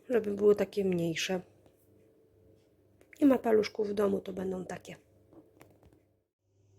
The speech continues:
I kolejna tura, sto osiemdziesiąt stopni, aż się zrumienią. A to już są gotowe paluchy.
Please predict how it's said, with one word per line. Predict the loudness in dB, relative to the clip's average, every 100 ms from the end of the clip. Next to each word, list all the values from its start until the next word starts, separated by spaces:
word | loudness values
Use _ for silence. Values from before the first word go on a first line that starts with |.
| _ _ _ _ -20 -20 -20 -20 -20 -20 -20 -20
I | -20
kolejna | 0 4 6 6 2
tura, | 0 0 2 0 -6 -20 -20 -12
sto | -8 -2 0
osiemdziesiąt | 0 0 0 2 0 -4 -4
stopni, | -4 -6 -8 -2 -2 -2 -10 -20 -20 -20 -20 -20 -20 -20 -20 -4
aż | -2 0
się | 0 0 0
zrumienią. | 0 -2 -2 -4 -4 -6 -10 -20 -20 -20 -20 -20 -20 -20 -20 -20 -20 -20 -20 -20 -20 -20 -20 -20 -18 -8
A | -6
to | -6
już | -6 -6
są | -4 -2
gotowe | -2 -4 -4 -4
paluchy. | -4 -6 -6 -10